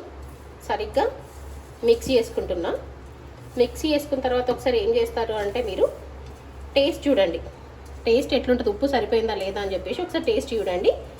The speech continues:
ఒక్క నిమిషం, నేను మొత్తం మిక్సీ చేస్తున్నాను. మిక్సీ చేసిన తర్వాత ఉప్పు సరిపోయిందా లేదా అని చెప్పేసి టేస్ట్ చేసి నేను మీకు చెప్తాను, వేసుకోవచ్చా లేదా అని చెప్పేసి.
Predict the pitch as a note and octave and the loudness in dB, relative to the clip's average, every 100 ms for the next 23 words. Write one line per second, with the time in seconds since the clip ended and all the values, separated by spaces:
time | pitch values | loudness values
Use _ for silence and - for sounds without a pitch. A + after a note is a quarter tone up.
0 | - - - - - - - - - G3+ | -18 -18 -16 -18 -16 -16 -14 -10 -4 -2
1 | G3 G3 D4+ G#4+ E4+ G#3 F#3 F#3 A3+ G#3+ | 0 -2 0 2 4 2 -2 -2 0 0
2 | F#3+ - G#3+ F#3+ - F#3 F3 D4 C#5+ - | -2 -4 -4 -2 -4 -6 0 2 0 -2
3 | - - - G3+ - - G#3+ G3 F#3+ G#3 | -18 -18 -12 -8 -6 -6 -4 -2 -2 -6
4 | - E3+ F3+ D4+ C5+ - - - - - | -6 -6 -4 -2 -2 -4 -18 -18 -18 -16
5 | - - - G#3+ A3+ F#3+ G#3 G3 G3 F#3 | -16 -16 -4 -2 0 0 -2 -2 -2 -2
6 | F3+ F3+ F3 F3 B3+ C4 F#4+ C4 G#3 - | -2 -2 -2 -2 -2 -2 -2 0 -2 -2
7 | G#3 F3 C4 C#4 F3+ F3 D#3+ - G3+ F#3 | -4 -2 2 2 2 -2 -4 -2 -2 0
8 | C5 - - - - - - F#3+ F3+ - | 0 -2 -10 -18 -18 -18 -12 -6 -6 -2
9 | G3 F#3+ F#3+ F3+ E3+ E3+ E3+ E3 D#3+ E3+ | 0 2 0 0 2 2 0 -2 -4 -4
10 | - | -4